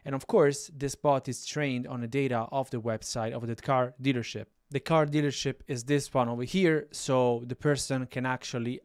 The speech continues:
ask to the specific bot, in this case, you know, "I'm interested in the Volvo or, uh, black S U V." I'm just doing black S U V just to keep it generic, you know, black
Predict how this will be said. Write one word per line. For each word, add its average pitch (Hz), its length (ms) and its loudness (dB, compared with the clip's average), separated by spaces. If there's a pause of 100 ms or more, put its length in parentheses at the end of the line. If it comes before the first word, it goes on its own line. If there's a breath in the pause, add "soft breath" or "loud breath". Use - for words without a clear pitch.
ask 127 420 -2 (140)
to 127 120 -10
the 117 100 -10
specific - 640 -6
bot, 131 300 4
in 117 80 -4
this 113 160 -6
case, 113 400 -2 (480 soft breath)
you 127 80 -2
know, 110 240 -2
"I'm 127 340 0
interested 131 460 -4
in 117 100 -2
the 117 80 -4
Volvo 110 320 0
or, 113 600 0 (300 soft breath)
uh, 123 220 4
black 131 380 2
S 127 260 -2
U 120 80 0
V." 107 220 -6
I'm 127 240 -4
just 127 240 -2
doing 117 240 0
black 120 260 2
S 120 200 -4
U 117 60 0
V 139 200 4
just 190 240 2
to 151 160 -2 (200)
keep 151 220 2
it 139 40 6
generic, 107 420 0
you 113 80 -2
know, 120 100 0
black 135 440 2